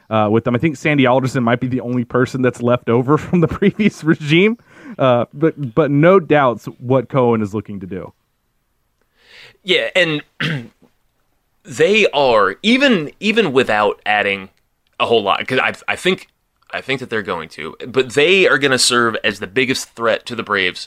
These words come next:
Speaker 2: in twenty twenty-one and beyond. Um, I will say this, though. The, what the Braves have done, it mirrors what the Dodgers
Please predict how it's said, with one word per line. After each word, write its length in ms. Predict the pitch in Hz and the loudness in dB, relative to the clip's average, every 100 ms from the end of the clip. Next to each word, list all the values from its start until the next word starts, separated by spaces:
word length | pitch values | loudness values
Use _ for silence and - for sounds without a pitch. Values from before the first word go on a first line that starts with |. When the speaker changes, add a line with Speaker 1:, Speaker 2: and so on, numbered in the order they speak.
| - | -8
Speaker 2:
in 200 | 113 104 | -4 -4
twenty 260 | 101 110 98 | -6 -8 -8
twenty-one 520 | - 92 82 73 53 _ _ | -8 -10 -10 -12 -14 _ _
and 460 | 127 117 107 92 82 | -2 -2 -2 -8 _
beyond. 480 | 113 90 80 64 - _ - - - _ - | -4 -4 -4 -10 -16 _ -20 -20 -20 _ -4
Um, 320 | 135 113 104 _ | -2 -2 -4 _
I 60 | 139 | 0
will 200 | 160 240 | 2 4
say 160 | 240 180 | 4 2
this, 260 | 104 - | 0 -6
though. 280 | - 53 - _ _ _ _ _ _ _ _ | -12 -16 -18 _ _ _ _ _ _ _ _
The, 520 | 123 - 127 139 120 - | -20 -18 -4 -4 -4 -14
what 200 | - 139 | -6 -6
the 60 | - | -4
Braves 460 | 120 135 214 240 190 | -2 0 2 0 -2
have 120 | 143 | 0
done, 400 | 135 123 120 113 - | 2 2 0 -4 -6
it 140 | 131 | -4
mirrors 440 | 139 143 143 135 | 0 2 2 -2
what 220 | 120 123 - | -2 -4 -4
the 180 | 101 107 | -14 -6
Dodgers 600 | 113 104 95 92 87 | -2 0 -2 -6 -6